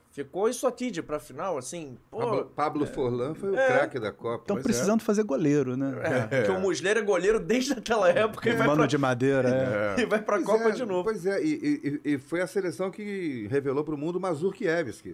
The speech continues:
Speaker 4: Pois
Speaker 3: Sim.
Speaker 4: é.
Speaker 2: Um dos maiores goleiros da história. Eu acho que ele comparava só a Yashin da, da
Speaker 4: Uhum.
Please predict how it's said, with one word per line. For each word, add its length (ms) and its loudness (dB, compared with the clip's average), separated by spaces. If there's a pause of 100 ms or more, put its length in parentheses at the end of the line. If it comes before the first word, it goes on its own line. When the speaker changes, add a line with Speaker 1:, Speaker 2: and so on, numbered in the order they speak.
(100)
Speaker 4:
Pois 140 -10
Speaker 3:
Sim. 280 2
Speaker 4:
é. 60 -12
Speaker 2:
Um 40 -6
dos 100 -12
maiores 320 -2
goleiros 280 -2
da 100 -2
história. 520 0
Eu 100 0
acho 160 -4
que 60 -8
ele 140 -6
comparava 640 -2
só 220 -6
a 20 -4
Yashin 500 -2
da, 240 -6
da 140 -4
Speaker 4:
Uhum. 40 -8